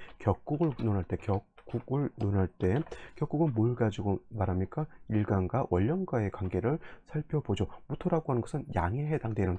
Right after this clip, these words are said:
토고, 그다음에 묘목은 음에 해당되는 목인데, 목이라고 하는 것은 하는 짓이 뭐예요? 목은 극하죠.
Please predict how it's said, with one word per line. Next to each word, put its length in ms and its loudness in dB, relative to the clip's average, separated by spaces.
토고, 540 0
그다음에 340 0
묘목은 500 2
음에 320 0
해당되는 520 -2
목인데, 380 2
목이라고 540 0
하는 160 0
것은 400 -2
하는 260 0
짓이 280 -6
뭐예요? 280 2
목은 240 0
극하죠. 520 -2